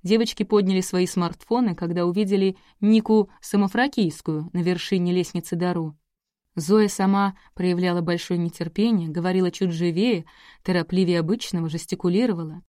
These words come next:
Отпустив ребят, она подхватила Мелека за руку, и они помчались на стоянку, как юные влюблённые.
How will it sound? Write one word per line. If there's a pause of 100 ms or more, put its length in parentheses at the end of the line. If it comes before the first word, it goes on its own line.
Отпустив
ребят, (400)
она
подхватила
Мелека
за
руку, (260)
и
они
помчались
на
стоянку,
как
юные
влюблённые.